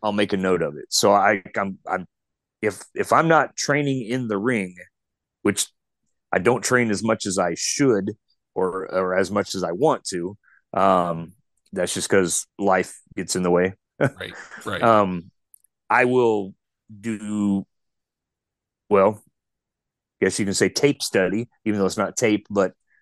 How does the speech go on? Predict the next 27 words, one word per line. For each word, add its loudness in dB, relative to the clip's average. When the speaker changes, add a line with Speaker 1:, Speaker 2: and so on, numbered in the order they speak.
Speaker 1:
um, -2
you -8
know, -4
kinda 2
like 2
how 0
football 0
players 2
will -2
watch 0
tape -6
of -8
the -2
team 0
they've 0
got 2
coming -4
up. 0
Speaker 2:
Right, 0
Speaker 1:
Uh, -10
Speaker 2:
right. -8
Speaker 1:
that's, 0
you 0
know, 0
that's 2
what 4
I 2